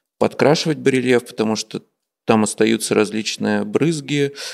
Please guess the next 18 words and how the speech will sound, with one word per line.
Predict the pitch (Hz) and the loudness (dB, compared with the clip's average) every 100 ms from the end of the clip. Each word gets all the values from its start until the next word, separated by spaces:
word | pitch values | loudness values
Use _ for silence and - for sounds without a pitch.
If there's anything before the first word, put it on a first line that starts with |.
| - | -14
цементные, | - 127 131 123 123 - 113 107 | -8 -2 0 0 -4 -2 -2 -2
когда | - 107 107 | -6 -2 0
вешаешь, | 110 110 - - - | 2 0 -2 -8 -8
что-то | - - - 110 107 | -14 -2 0 2 0
не | 104 | -2
видно. | 104 147 139 123 - _ _ _ _ _ _ - - | -2 -4 -4 -6 -8 _ _ _ _ _ _ -18 -6
И | 107 | -2
вышел | 107 123 - 107 | 2 2 2 0
мужчина, | 107 104 - 156 156 - _ - - _ _ _ _ - - | 0 -2 -4 -4 -6 -10 _ -14 -14 _ _ _ _ -20 -6
э, | 98 98 95 60 _ _ _ | -2 0 -2 -8 _ _ _
который | - 117 107 | 0 2 2
там | 107 104 | 2 0
живёт, | 104 107 107 104 - - _ _ _ _ _ _ | -2 0 0 -2 -6 -20 _ _ _ _ _ _
и | - 110 120 | 0 2 2
прям | 120 110 110 107 107 107 | 2 2 2 -4 -6 -6
респектовал, | 110 - - - 95 98 107 | -8 -10 -16 -2 2 4 2
говорил: | 104 95 98 95 | -2 -6 -8 -10
«Спасибо, | - 98 - 113 120 113 - | -8 -6 -2 0 0 0 -4